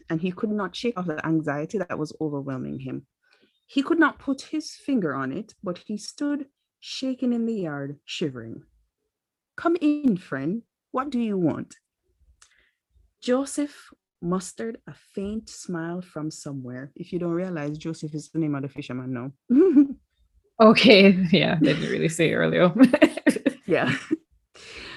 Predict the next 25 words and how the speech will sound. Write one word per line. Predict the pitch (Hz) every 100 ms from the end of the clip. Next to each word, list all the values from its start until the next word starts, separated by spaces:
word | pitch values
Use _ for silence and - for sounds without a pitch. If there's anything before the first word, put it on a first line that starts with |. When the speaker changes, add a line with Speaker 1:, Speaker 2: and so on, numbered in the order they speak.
| -
Speaker 1:
So | - 214
Joseph | 240 269 285 277
mustered | 220 - 220
a | 208
faint | - 196 196 196 -
smile | 165 156 170 170
and | 160
then | 143 143
followed | - 170 175
the | 185 -
Obeah | 175 165
man | 147 143
into | 151 156 151
his | 151
house, | 139 139 -
where | 156
he | 190
was | 202 214
invited | 240 165 143 - -
to |
sit | 262 156 -
in |
the | 226
living | 302 330 302
room. | 208 165 139